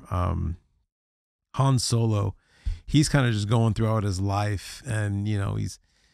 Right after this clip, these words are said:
we learned that he's made mistakes. Like, he's got a bounty on his head. He's got all these things that he's dealing with, and he's just trying to, he's just trying to skate by.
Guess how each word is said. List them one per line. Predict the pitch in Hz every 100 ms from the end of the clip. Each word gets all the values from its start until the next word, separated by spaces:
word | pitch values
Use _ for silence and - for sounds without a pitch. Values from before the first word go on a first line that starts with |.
| _ _ _ _ -
we | 139
learned | 143 139 139
that | 123
he's | 110 107
made | 113 117
mistakes. | 104 - - 120 120 - -
Like, | 104
he's | -
got | 104 101
a |
bounty | 90 101 110 113 113
on | 110
his | 110 98
head. | 107 110 107 110 110 95
He's | 92 101 92
got | 95 107 -
all | 98 107
these | 110 -
things | 110 101
that | 90
he's | 107 95
dealing | 101 101 104 98
with, | 104 101 -
and | 92
he's | 107 -
just | 98
trying | - 104 95 87
to, | - 90 90 90 - _
he's | 185 160
just | 127
trying | - 113
to | 98
skate | - - 101 98
by. | 98 98 101 -